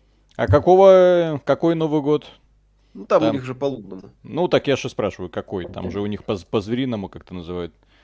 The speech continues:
Speaker 1: <clears throat> Покемон Legends. Так, тынь-тынь-тынь.
Speaker 2: Интернет-кафе симулятор тоже
Speaker 1: Покемон.
Speaker 2: добавляю. Очевидно, мы
Speaker 1: Да,
Speaker 2: к нему
Speaker 1: да,
Speaker 2: щас
Speaker 1: да.
Speaker 2: вернёмся.
Speaker 1: Так. Да. Да, я проверил его.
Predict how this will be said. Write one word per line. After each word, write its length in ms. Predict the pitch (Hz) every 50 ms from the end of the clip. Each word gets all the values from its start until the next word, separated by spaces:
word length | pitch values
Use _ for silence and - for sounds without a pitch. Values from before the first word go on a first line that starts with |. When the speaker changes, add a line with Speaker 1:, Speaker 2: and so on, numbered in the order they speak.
| _ _ _ _ _
Speaker 1:
<clears throat> 520 | _ _ _ _ _ _ _ _ _ _
Покемон 760 | - 156 156 139 117 120 - 90 92 90 90 90 90 90 87 82 _ _ _ _
Legends. 1600 | - 85 85 85 85 98 104 107 110 110 110 101 101 95 90 _ _ _ _ _ _ _ _ _ _ _ - 92 95 92 92 87 _ _ _ _ _ _ _ _ _ _ _ _ _ _ _ _ _ _ _ _ _ _ _ _ _ _ _ _ -
Так, 300 | - 95 85 82 90 _ _ _
тынь-тынь-тынь. 960 | - 107 117 113 104 _ - 95 92 90 87 _ - 127 127 135 135 135 120 - - _ _ _ _ _ _ _ _ _ _ _ -
Speaker 2:
Интернет-кафе 800 | - - - _ - 196 185 196 196 185 - - 165 - 180 160
симулятор 480 | - - 147 147 147 147 139 - 135 120
тоже 200 | - 131 107 104
Speaker 1:
Покемон. 180 | 107 113 120 131
Speaker 2:
добавляю. 320 | 143 117 127 147 151 131
Очевидно, 420 | 110 - - - 127 139 127 120 131
мы 80 | 127
Speaker 1:
Да, 140 | 143 151 143
Speaker 2:
к 60 | 135
нему 60 | 127 127
Speaker 1:
да, 40 | 123
Speaker 2:
щас 140 | 117 120 120
Speaker 1:
да. 60 | 117
Speaker 2:
вернёмся. 420 | 104 101 117 113 101 92 90 - _ _ _ _ _ _ _ _ _ _ _ _ _ _ _ _ -
Speaker 1:
Так. 280 | 113 101 95 85 82 - _ _ _ _ _ _ _ _ _ _ _ _ _ _ _
Да. 140 | - - - _ _ _ _ _ _ _ _ _ _ _ _ _ _ _ _ _ _ _ _ _ _ _ _ -
Да, 160 | 202 220 202 135
я 60 | 98
проверил 520 | - - 104 110 120 131 120 104 98 92
его. 260 | 90 85 85 87 85